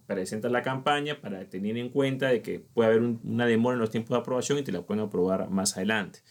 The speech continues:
También, por ejemplo, para hacer revisiones, para ver algún ajuste que haya que hacer. Eh, o, por ejemplo, algunas campañas tienen que hacer algunas pruebas. A veces muchas campañas las lanzan directamente y pierdes, eh, rendimiento porque no hiciste una campaña previa de prueba.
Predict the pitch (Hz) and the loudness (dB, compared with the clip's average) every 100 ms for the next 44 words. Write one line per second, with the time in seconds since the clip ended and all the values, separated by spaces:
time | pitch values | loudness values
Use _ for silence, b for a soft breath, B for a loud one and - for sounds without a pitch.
0 | B B B B 98 107 107 101 110 113 | B B B B 0 2 2 2 0 0
1 | 95 92 - 104 104 95 - 135 127 127 | -2 -4 -2 0 2 2 2 2 0 -4
2 | - 92 92 98 95 101 98 - 117 - | -6 -6 -4 -4 -2 -2 -2 -2 -2 0
3 | 101 98 98 - - 143 143 - b b | 2 2 2 0 0 2 0 -8 b b
4 | b b _ - 95 92 - 101 101 101 | b b _ -8 -4 -2 0 0 2 2
5 | 113 107 107 113 110 101 113 107 117 107 | 2 4 4 2 0 0 -2 -2 -4 0
6 | 110 104 110 104 - - 196 113 - 101 | 0 2 0 -2 -2 0 2 0 0 0
7 | 110 120 120 117 104 113 117 117 95 107 | 0 -2 -4 -2 -2 -2 -4 -4 0 2
8 | 113 120 107 110 107 117 120 120 117 139 | 0 -2 -2 0 0 0 -2 -4 -4 -4
9 | - - - 113 110 113 110 110 95 98 | -4 -10 -2 0 4 2 2 -2 -4 0
10 | 101 104 113 117 127 110 95 95 98 110 | 4 4 4 2 0 0 0 2 2 0
11 | - 107 107 110 107 95 104 107 104 - | 2 2 2 -2 -2 -2 0 0 0 0
12 | 120 123 123 117 - - 160 107 80 | 0 2 2 2 2 2 4 2 -2